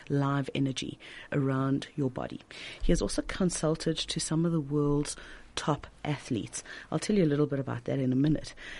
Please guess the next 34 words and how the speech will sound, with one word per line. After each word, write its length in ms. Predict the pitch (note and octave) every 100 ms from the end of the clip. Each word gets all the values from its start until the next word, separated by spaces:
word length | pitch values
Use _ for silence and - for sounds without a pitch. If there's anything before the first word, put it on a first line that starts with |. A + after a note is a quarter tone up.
| - -
But, 360 | D3+ D3+ -
um, 520 | E3+ D#3+ E3 E3 E3 E3 - - - _ - - - - - F#3
yeah, 280 | G3+ C3+ A#2+
he's, 400 | - F3+ E3+ -
uh, 160 | F#3 F3+ -
he 240 | F3+ G#3
really 300 | G3 G#3 D4
takes 260 | D#4 G3+ -
very 180 | E3+ E3+
much 200 | E3+ -
a, 180 | D#3 D3+
a 20 |
problem-solving 1600 | - - E3 F#3 F3+ E3+ E3+ D#3+ - E3 D3+ D3 D3+ D3+ D3 D3 -
approach. 480 | - - D3 A#2+ -
Now, 380 | C#3+ D3 D3 D3
I 40 | -
think, 300 | - F#3 - - - - - -
Richard, 380 | F3 - D3 - - - - - - - G3+ G#3 -
um, 580 | D#3 D#3 D3+ D#3 D#3 D#3
I 60 | D#3
think 240 | F3 F3
a 60 | F3
game 240 | D#3 F3
changer 320 | - E3+ E3
for 200 | - -
you 300 | D3 F3+ F3+
was 180 | C#3+ -
when 160 | D3+ D#3
you 100 | D#3
were 120 | D3+
working 460 | C#3+ D3 - D#3
with 260 | D3 C#3+ -
tennis 280 | - C#3 C3
player 220 | C#3